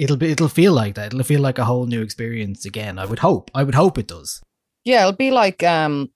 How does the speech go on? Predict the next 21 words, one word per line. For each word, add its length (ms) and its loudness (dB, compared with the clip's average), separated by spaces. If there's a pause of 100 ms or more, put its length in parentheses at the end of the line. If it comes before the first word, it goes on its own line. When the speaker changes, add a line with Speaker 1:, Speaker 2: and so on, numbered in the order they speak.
Speaker 2:
what's 200 -4
it 60 -8
called? 380 0
Is 160 -4
it 140 -2
Raumsprünge? 1200 -2
The, 480 0
the 180 -2
year 460 0
that, 380 -2
um, 480 -6 (480)
young 240 0
people 580 -2
in 120 -4
the 100 -4
Amish 360 -4
community 460 -2
are 80 -2
given 400 -2
to, 100 -8
like, 360 -4